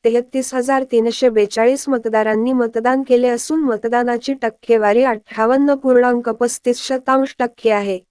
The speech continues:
दोनशे बावन्न पंढरपूर विधानसभा मतदारसंघात एकूण दोन लाख सत्तावन्न हजार सातशे सव्वीस मतदारांनी मतदान केलेले आहे.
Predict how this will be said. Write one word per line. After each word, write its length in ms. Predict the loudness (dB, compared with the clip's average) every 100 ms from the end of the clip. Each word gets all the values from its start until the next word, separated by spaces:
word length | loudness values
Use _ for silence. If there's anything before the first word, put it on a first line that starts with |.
| _ _ _ _ _ _ -6
दोनशे 480 | 0 0 0 -2 0
बावन्न 520 | 2 2 2 0 0
पंढरपूर 680 | 2 2 4 0 -2 -2 -2
विधानसभा 760 | 0 0 -2 -2 -2 -4 0
मतदारसंघात 880 | -2 -2 0 0 0 -4 -2 -2 -2
एकूण 380 | 0 0 0
दोन 260 | 4 4 4
लाख 220 | 2 -2
सत्तावन्न 600 | -4 -8 -2 0 2 0
हजार 400 | -2 -4 0 -2
सातशे 440 | 0 -4 -4 -4 -4
सव्वीस 540 | -2 -4 -2 -4 -2
मतदारांनी 680 | -4 -2 0 0 2 2 2
मतदान 540 | 0 0 0 0 0 2
केलेले 360 | 4 4 4 2
आहे. 260 | -2 -6